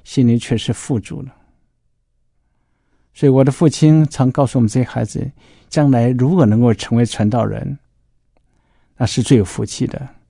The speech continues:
所以也鼓励我将来也要成为一个传道人。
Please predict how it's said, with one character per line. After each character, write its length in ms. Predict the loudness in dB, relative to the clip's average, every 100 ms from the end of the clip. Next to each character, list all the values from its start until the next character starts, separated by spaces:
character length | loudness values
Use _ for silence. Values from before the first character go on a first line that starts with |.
| _ _ _
所 180 | -2 2
以 60 |
也 100 | 4
鼓 220 | 2 2
励 100 | 4
我 160 | 6 4
将 200 | 2 2
来 400 | 2 0 -4 -8 _ _ _ _ _ _ _ _ _ _ _
也 120 | -2
要 220 | 0 0
成 300 | -4 -10 -4
为 80 | -4
一 40 | -2
个 120 | -6
传 220 | -4 -4
道 100 | -4
人。 220 | -6 -12